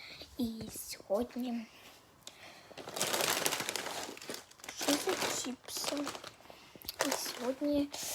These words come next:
я вам просто покажу, що я буду їсти. Я перед цим їла вафлі.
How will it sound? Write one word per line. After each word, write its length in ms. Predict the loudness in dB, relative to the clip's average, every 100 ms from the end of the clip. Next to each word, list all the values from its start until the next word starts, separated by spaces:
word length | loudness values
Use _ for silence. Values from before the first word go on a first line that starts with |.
| 0 2 4 2 2 -2
я 200 | -2 -2 -4
вам 120 | -6
просто 380 | -6 -8 -8 -10
покажу, 720 | -10 -10 -6 -4 -2 -2 -4 -6 -10 -14 -18 -18 -6
що 140 | 2
я 60 | 2
буду 420 | 4 4 4 4
їсти. 320 | 0 0 -2 -4 -8 -12 -10 -10 -12 -10 -4
Я 320 | -2 -2 -4
перед 300 | -4 -4 -4 -8 -14
цим 340 | -10 -6 -4
їла 480 | -4 -8 -8 -2 -2 0
вафлі. 760 | -2 -2 -4 -8 -12 -2 2